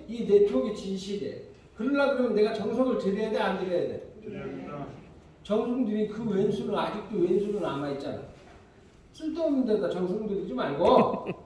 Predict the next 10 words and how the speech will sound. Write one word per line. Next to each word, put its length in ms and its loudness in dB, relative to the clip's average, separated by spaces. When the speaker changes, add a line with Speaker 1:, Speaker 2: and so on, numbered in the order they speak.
Speaker 1:
<laughs> 280 -20
여러분 460 4
인생을 560 2
송두리째 580 -4
바꿔줄 460 -4
수 140 -8
있는 600 -4
그런 420 2
기회에다가 920 0
여러분들이 540 0